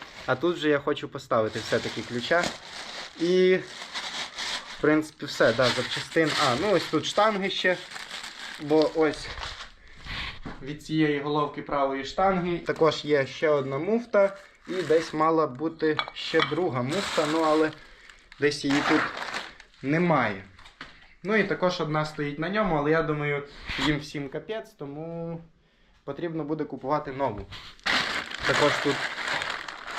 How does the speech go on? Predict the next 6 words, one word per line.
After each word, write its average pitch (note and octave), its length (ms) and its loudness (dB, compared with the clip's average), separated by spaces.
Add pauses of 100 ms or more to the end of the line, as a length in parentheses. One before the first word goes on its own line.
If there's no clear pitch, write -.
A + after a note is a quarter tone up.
(640)
один C3+ 360 4
рокер E3 400 2 (380)
завалявся, E3 760 2 (320)
також D3 400 0
від C#3+ 140 2
неї D3+ 380 2